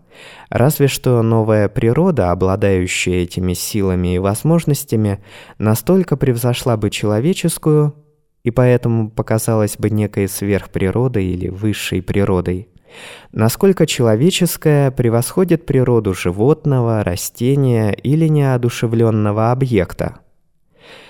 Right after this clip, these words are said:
Наш ум и его способности, наше умение мыслить,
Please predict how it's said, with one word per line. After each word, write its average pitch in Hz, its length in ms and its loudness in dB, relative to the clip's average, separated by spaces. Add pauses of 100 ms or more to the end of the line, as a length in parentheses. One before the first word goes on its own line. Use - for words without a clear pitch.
(340)
Наш 107 360 0
ум 131 200 4
и 98 140 2
его 98 260 0
способности, - 1000 -2 (300)
наше 127 400 0
умение 117 580 2
мыслить, - 720 -2